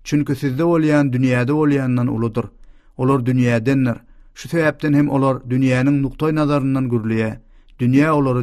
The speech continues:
diňleýär. Biz Hudaýdandyrys. Kim Hudaý tanaýan bolsa, bizi diňlär. Kim Hudaýdan däl bolsa,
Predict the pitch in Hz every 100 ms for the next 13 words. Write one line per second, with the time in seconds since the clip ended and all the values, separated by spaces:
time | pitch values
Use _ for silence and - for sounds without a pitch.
0 | 117 117 110 110 110 104 - - - -
1 | - 165 135 135 123 113 123 123 123 113
2 | - - - - _ - - 165 147 143
3 | 143 139 143 127 120 123 139 131 117 117
4 | 104 - 120 117 110 110 110 107 104 -
5 | - - _ - 147 139 131 131 123 123
6 | 120 127 139 135 117 - 101